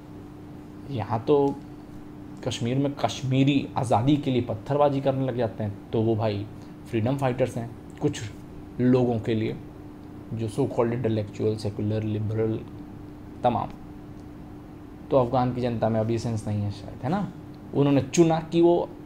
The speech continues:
अपनी मातृभूमि छोड़ना पसंद करेंगे, इसका भी कोई justification नहीं है। इस हद तक लोग बेताब हैं कि प्लेनों में ठूस ठूस के चढ़ रहे हैं और वहाँ से गिर भी रहे हैं। ऐसी भी वीडियोज़ हैं कि कहीं छुप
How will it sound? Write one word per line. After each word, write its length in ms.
अपनी 240
मातृभूमि 520
छोड़ना 340
पसंद 320
करेंगे, 300
इसका 220
भी 100
कोई 120
justification 600
नहीं 180
है। 320
इस 200
हद 100
तक 320
लोग 260
बेताब 400
हैं 180
कि 80
प्लेनों 480
में 260
ठूस 260
ठूस 180
के 120
चढ़ 140
रहे 180
हैं 240
और 100
वहाँ 160
से 120
गिर 220
भी 380
रहे 260
हैं। 400
ऐसी 240
भी 100
वीडियोज़ 360
हैं 100
कि 60
कहीं 240
छुप 200